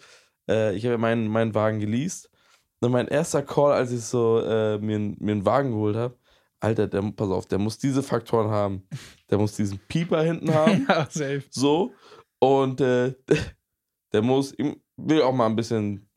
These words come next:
Speaker 1: dann, äh, schnell von A nach B kommen. Ja, vielleicht ein bisschen Fahrspaß. Ich weiß,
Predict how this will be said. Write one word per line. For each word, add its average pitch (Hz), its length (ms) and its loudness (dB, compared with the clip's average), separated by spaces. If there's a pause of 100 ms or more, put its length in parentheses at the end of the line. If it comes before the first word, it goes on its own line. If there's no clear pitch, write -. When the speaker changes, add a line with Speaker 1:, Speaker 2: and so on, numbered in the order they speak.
(180)
Speaker 1:
dann, 107 280 2
äh, 95 460 0
schnell 107 260 -2
von 104 160 -4
A 78 100 -2
nach 90 160 0
B 143 180 2
kommen. 139 440 0 (640)
Ja, 113 380 0
vielleicht 101 300 -8
ein 98 40 -10
bisschen 95 180 -6
Fahrspaß. 113 640 0
Ich 131 120 -4
weiß, 202 360 0